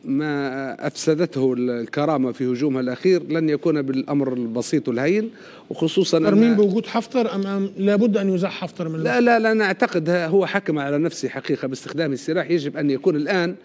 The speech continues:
Speaker 1: حتى الترشح أنا أعتقد ليس له حظ فيه، لأن، آه، من شروط المرشح أنه لا يكون م-، آه، لا، لا يكون أنه أوغل في، في، في دماء الليبيين،
Speaker 2: الليبيين،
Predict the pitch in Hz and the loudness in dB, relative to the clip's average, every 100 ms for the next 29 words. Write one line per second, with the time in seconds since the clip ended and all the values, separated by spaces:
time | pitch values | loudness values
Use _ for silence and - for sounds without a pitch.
0 | - - 220 208 175 175 208 196 - 156 | -20 -8 -6 -4 -4 -2 -2 -4 -6 -6
1 | 147 160 175 135 165 143 139 139 143 - | -4 -4 -6 -2 0 0 -2 0 0 -2
2 | 160 123 - 180 170 175 160 175 - - | -6 -8 0 2 2 0 0 -4 -8 -20
3 | - - 139 139 - 139 147 151 156 - | -16 -2 2 2 2 2 2 2 0 4
4 | 156 175 147 147 147 - 175 - 156 151 | 4 4 4 2 2 0 -2 0 0 2
5 | 160 165 160 143 165 175 139 151 - 160 | 2 4 2 2 4 2 2 -2 -2 -2
6 | 147 147 151 165 - - - - - - | -2 2 4 4 2 -8 -20 -20 -20 -16
7 | - 135 180 175 151 - 185 170 160 151 | 0 4 6 4 2 4 2 4 0 0
8 | - 180 147 151 147 139 139 131 139 - | 2 2 4 2 0 0 -2 -2 -4 -4
9 | 131 143 151 139 135 170 - 156 | 0 2 2 2 2 0 -2 -6